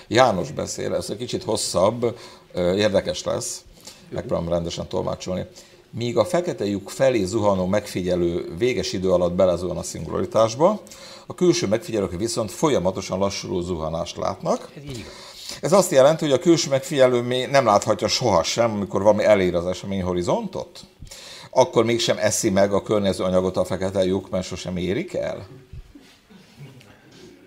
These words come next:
Speaker 2: Jó kérdés,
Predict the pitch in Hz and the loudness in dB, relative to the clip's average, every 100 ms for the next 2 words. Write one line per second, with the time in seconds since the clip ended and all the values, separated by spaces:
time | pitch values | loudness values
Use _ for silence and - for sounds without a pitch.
0 | - - - - _ _ 214 240 - - | -20 -20 -20 -20 _ _ -16 -14 -14 -16
1 | - - - _ - 104 190 196 139 123 | -18 -20 -20 _ -8 -2 0 0 -2 -2
2 | 160 - | -6 -8